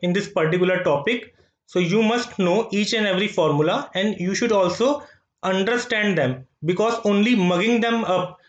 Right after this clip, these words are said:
will not help. Okay, so friends, if you have liked this video, then do subscribe to our channel and also hit the bell icon to get regular notifications and updates. If you have any query or doubt, then you can post your query in the comment section below.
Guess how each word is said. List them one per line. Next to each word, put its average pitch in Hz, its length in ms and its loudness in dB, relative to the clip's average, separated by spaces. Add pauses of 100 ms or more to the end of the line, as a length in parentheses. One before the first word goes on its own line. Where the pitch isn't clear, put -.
(160)
will 202 180 0
not 185 220 0
help. 127 220 -2 (200)
Okay, 185 380 -4 (360)
so 196 160 -4
friends, 240 300 0
if - 160 -8
you 220 100 0
have 214 120 -4
liked 185 240 -2
this 220 140 -4
video, 208 380 0
then 170 220 -2
do 208 100 2
subscribe 180 580 -4
to 196 100 2
our 202 80 2
channel 196 420 -2 (300)
and 175 120 -4
also 185 320 0
hit 202 200 0
the 220 120 0
bell 165 220 2
icon 175 340 0 (800)
to 175 120 2
get 190 200 -2 (160)
regular 165 520 2
notifications 165 680 -2
and 165 140 2
updates. 143 340 -2 (520)
If 156 200 -4
you 196 100 2
have 196 140 0
any 196 220 0
query 175 340 2
or 196 180 2
doubt, 202 360 0 (400)
then 190 300 0
you 175 120 -2
can 196 260 -2
post 180 320 0
your 185 140 2
query 175 280 0
in 180 100 0
the 185 80 0
comment 160 320 0
section 175 340 -2
below. 175 400 -2